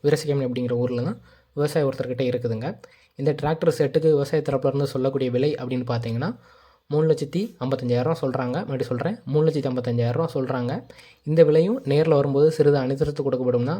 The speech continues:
விவசாய தரப்புல இருந்து சொல்லியிருக்கிறாங்க. வேணுங்கிற நபர்கள் கீழே கான்டாக்ட் நம்பர் டிஸ்கிரிப்ஷன்ல இருக்கு, யூஸ் பண்ணிக்கோங்க.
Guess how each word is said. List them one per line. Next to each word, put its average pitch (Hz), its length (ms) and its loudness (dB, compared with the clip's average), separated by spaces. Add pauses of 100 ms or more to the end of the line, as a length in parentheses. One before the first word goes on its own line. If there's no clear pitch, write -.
(120)
விவசாய 135 300 0
தரப்புல 123 220 -2
இருந்து 123 180 -2
சொல்லியிருக்கிறாங்க. 117 600 -2 (640)
வேணுங்கிற 156 340 2
நபர்கள் 139 280 -2 (120)
கீழே 147 240 2
கான்டாக்ட் 135 340 -2 (180)
நம்பர் 135 200 -2 (160)
டிஸ்கிரிப்ஷன்ல 135 440 -2
இருக்கு, 120 200 -6
யூஸ் 123 160 -6
பண்ணிக்கோங்க. 117 400 -4